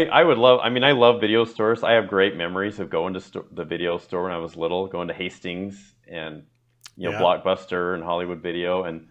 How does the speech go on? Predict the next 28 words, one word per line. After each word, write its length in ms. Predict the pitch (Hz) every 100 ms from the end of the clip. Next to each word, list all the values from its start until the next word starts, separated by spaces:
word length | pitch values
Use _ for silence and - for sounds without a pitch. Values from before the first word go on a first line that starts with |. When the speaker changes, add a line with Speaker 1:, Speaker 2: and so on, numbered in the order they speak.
| _
Speaker 1:
Circus 480 | _ - 101 101 98
Cinema, 500 | - 95 101 110 113 -
which 180 | 95 98
was 160 | 92
part 220 | _ 92
of 140 | 90 85
Macy's 520 | 85 90 - 107 113 113 - 127
Speaker 2:
<laughs> 320 | _ 135 -
Speaker 1:
back 220 | 90 92
in 80 | 98
the 80 | 92
nineties. 600 | 87 87 92 101 110 110 _ _ _ _ _ _ -
Um, 460 | 87 82 80 78 _ _ _ -
but 400 | 87 95 87 -
yeah, 200 | 110 131 76
I 140 | 95
mean, 160 | 101 98
it 160 | 95
just, 220 | 113 98
there's 180 | 98 98
so 140 | - 104
many 180 | 98
other 220 | 98 98 92
ways 240 | 95 95
to 100 | 78
do 220 | 76 98
it 120 | 98
now. 380 | 82 80 80 80